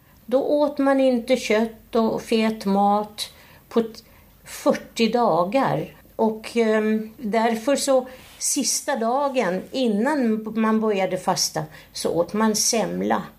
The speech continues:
fast utan grädde. Men då åt man fet mat så att man skulle klara sig länge. Den börjar faktiskt redan på skärtorsdagen.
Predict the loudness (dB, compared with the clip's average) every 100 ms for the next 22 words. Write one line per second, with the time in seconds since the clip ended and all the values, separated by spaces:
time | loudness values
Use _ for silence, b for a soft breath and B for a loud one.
0 | _ -4 -2 0 -2 -2 -2 0 0 0
1 | -2 -6 -2 0 2 0 0 -2 -2 -6
2 | -4 0 2 0 -2 -4 0 2 0 -2
3 | -2 -2 0 0 0 -2 -2 -2 0 0
4 | 2 0 0 0 0 -2 -6 -6 -2 2
5 | 2 2 2 0 0 -2 0 -2 0 -2
6 | -4 -4 0 2 2 0 -2 -4 -2 0
7 | 0 -2 -4 -2 -2 0 -4 -2 0 0
8 | -2